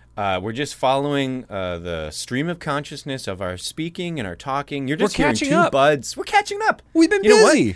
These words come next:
Speaker 1: That's what we're doing. This time it's different 'cause we're just catching up. We've been busy.
Speaker 2: Yeah,
Speaker 1: We always
Speaker 2: all right.
Speaker 1: have guests on, and then we don't get to talk to each other.
Speaker 2: Yeah, and
Speaker 1: This
Speaker 2: we
Speaker 1: is
Speaker 2: need
Speaker 1: our
Speaker 2: to
Speaker 1: time. And if you don't like it, Fuck off. Fuck off.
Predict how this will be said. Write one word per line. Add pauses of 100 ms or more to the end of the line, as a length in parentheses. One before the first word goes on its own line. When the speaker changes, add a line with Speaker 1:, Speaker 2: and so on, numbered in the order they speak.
(160)
Speaker 1:
That's
what
we're
doing. (180)
This
time
it's
different (240)
'cause
we're
just
catching
up.
We've
been
busy. (240)
Speaker 2:
Yeah,
Speaker 1:
We
always
Speaker 2:
all
right.
Speaker 1:
have
guests
on, (180)
and
then
we
don't
get
to
talk
to
each
other. (420)
Speaker 2:
Yeah, (160)
and
Speaker 1:
This
Speaker 2:
we
Speaker 1:
is
Speaker 2:
need
Speaker 1:
our
Speaker 2:
to
Speaker 1:
time. (280)
And
if
you
don't
like
it, (760)
Fuck
off. (540)
Fuck
off.